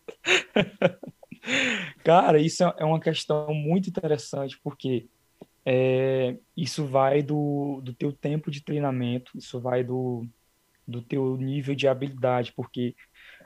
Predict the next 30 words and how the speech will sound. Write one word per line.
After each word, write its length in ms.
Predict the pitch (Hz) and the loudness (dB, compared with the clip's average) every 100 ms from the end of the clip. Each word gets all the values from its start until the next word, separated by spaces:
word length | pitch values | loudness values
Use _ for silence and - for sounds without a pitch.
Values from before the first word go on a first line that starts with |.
| _ | _
numa 220 | 143 170 | 2 2
competição, 580 | 180 170 147 143 - 139 | 2 0 -2 -2 -2 -2
se 120 | 120 | -2
você 240 | 135 131 143 | -6 0 0
assistir 340 | 131 147 - | 0 -4 -2
uma 160 | 143 135 | -2 -2
competição, 580 | - 127 123 - 131 | -4 -6 -6 -4 -4
se 100 | 120 | -4
você 240 | 123 123 123 | -6 -4 -6
for 160 | - | -2
agora 300 | 131 127 135 | -2 0 0
no 100 | 131 | 2
YouTube 300 | 131 127 135 | 0 -4 -8
botar 300 | 120 127 123 | -4 -2 0
uma 140 | 123 120 | 0 0
prova 280 | 127 135 127 | 2 2 0
de 100 | 117 | -8
hipismo 360 | - 131 127 | -8 -6 -4
pra 140 | 123 120 | -4 -6
você 200 | 117 127 | -6 -8
assistir, 520 | - 120 - 135 127 _ - - _ _ | -8 -10 -6 -6 -6 _ -20 -20 _ _
você 240 | 127 127 147 | -8 -2 0
não 160 | 156 | 2
vai 160 | 151 156 | 4 4
ver 180 | 135 147 | 4 0
o 60 | |
cavaleiro 520 | 143 147 139 143 139 131 | 2 4 4 4 2 -2
fazendo 360 | - 139 147 | -2 -2 -2
força 400 | 135 - 135 - | -4 0 0 0
nenhuma. 420 | 151 156 143 127 | -2 -2 -2 -4